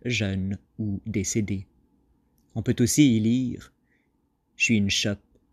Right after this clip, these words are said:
une chope de littérature, et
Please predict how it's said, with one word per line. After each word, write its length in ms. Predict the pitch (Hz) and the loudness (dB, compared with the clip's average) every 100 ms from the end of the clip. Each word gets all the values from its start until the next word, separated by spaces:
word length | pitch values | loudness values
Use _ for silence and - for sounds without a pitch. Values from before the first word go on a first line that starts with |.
| _ _ _ _ _ _ _ 113 | _ _ _ _ _ _ _ -4
une 100 | 107 | 2
chope 300 | - 104 - | 4 2 0
de 80 | |
littérature, 880 | 104 - 101 95 - 104 101 - - _ _ _ _ _ - | -4 0 0 0 -2 -6 -6 -14 -20 _ _ _ _ _ 2
et 260 | 120 113 | 2 2